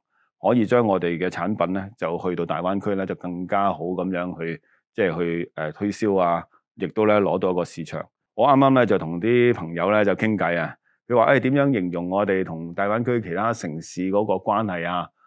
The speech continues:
特別喺科技創新呢個路。」我話，好簡單啫，我哋就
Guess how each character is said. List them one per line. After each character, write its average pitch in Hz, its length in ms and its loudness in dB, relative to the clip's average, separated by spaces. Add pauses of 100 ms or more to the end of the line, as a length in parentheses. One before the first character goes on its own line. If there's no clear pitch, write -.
(140)
特 95 100 -4
別 101 200 4
喺 117 220 2
科 92 80 0
技 87 80 -2
創 92 240 -6
新 107 200 0
呢 107 60 0
個 98 80 -2
路。」 69 220 -6 (640)
我 117 120 2
話， 104 80 6
好 120 40 4
簡 120 200 4
單 123 180 4
啫， 127 300 -2 (460)
我 110 200 4
哋 104 160 6
就 98 140 2